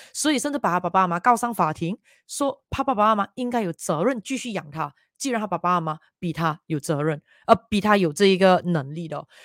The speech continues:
所以如果真正去看，其实西方国家很多的父母亲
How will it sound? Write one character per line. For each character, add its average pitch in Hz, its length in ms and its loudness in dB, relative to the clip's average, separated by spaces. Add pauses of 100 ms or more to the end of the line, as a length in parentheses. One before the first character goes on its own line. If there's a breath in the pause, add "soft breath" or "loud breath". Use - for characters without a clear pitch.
(140 loud breath)
所 311 180 0
以 247 220 0 (800)
如 220 180 -2
果 196 400 0
真 254 180 -2
正 269 140 -4
去 269 100 -8
看， 247 300 -4 (140)
其 - 120 -8
实 320 80 0
西 262 160 -6
方 240 160 -6
国 190 160 -6
家 185 180 0
很 165 220 -6
多 175 160 0
的 175 180 0 (220)
父 262 180 -8
母 185 100 -4
亲 170 260 -8